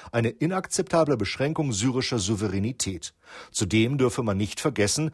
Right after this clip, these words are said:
dass die U-N-Waffeninspektionen im Irak eine negative Rolle gespielt und letztlich zur Invasion des Landes vor zehn Jahren geführt hätten.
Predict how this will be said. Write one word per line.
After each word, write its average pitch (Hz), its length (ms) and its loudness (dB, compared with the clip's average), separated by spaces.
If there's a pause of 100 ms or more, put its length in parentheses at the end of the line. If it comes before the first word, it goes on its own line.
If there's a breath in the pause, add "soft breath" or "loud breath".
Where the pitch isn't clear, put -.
(240 loud breath)
dass 110 200 2
die 104 200 -2
U-N-Waffeninspektionen 110 1500 0
im 101 160 -6
Irak 110 600 0 (160)
eine 101 340 -2
negative 120 680 0
Rolle 170 320 2
gespielt 127 480 -2 (260 loud breath)
und 143 160 -2
letztlich 110 540 0
zur - 160 2
Invasion 151 460 2
des 127 180 -4
Landes 104 320 -2
vor 104 200 -4
zehn 127 200 -4
Jahren 143 340 0
geführt 92 380 -6
hätten. 90 300 -6